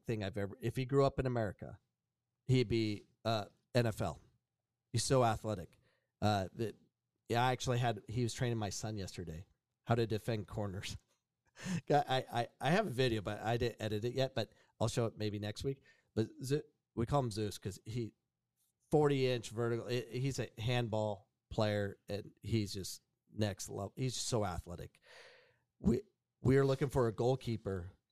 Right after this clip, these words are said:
and we went to watch him. Like, he's not, he's toe poking the ball. I'm like, "Nah, I can't do it." And Carmen, my goalkeeper coach, says, "Okay, uh, let me work with him."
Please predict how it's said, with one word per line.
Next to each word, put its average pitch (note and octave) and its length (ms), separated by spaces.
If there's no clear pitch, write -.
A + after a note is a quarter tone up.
and A2+ 360
we B2 160
went B2 240
to A#2+ 80
watch A2 320
him. F#2+ 100
Like, F2+ 220
he's F3 180
not, F#2+ 120
he's A2 200
toe A2 300
poking G2+ 360
the G2 60
ball. F2+ 320
I'm F2 80
like, F2+ 120
"Nah, F#2 60
I E2+ 200
can't F#2+ 160
do G2+ 80
it." - 120
And G#2+ 300
Carmen, B2 380
my G#2 120
goalkeeper A2 400
coach, G#2 220
says, A2 240
"Okay, G#2+ 300
uh, G#2 200
let G#3+ 120
me G#3+ 100
work C3+ 220
with F#2 140
him." - 80